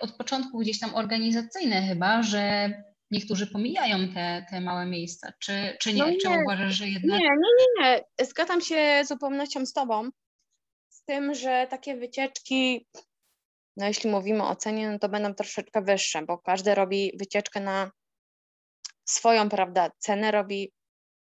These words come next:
Speaker 2: tak, żeby zobaczyć jak najwięcej w najmniejszym koszcie. No jednak nie o to chodzi.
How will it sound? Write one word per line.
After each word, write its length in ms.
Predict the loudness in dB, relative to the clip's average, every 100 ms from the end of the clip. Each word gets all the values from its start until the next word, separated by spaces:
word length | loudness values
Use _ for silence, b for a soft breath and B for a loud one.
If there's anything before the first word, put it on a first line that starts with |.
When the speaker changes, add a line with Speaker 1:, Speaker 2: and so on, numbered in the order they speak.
| _ 0
Speaker 2:
tak, 180 | 0 2
żeby 200 | 2 2
zobaczyć 480 | 2 2 2 2 2
jak 180 | 0
najwięcej 840 | 0 -2 -2 -2 -4 0 0 0 -6 _ -10
w 40 |
najmniejszym 760 | -6 -4 -4 -4 -4 -4 -6 -6
koszcie. 520 | -6 -6 -6 -10 -14 B B B _
No 80 | 2
jednak 220 | 4 6
nie 180 | 6 4
o 40 |
to 120 | 2
chodzi. 380 | 0 -2 -4 -12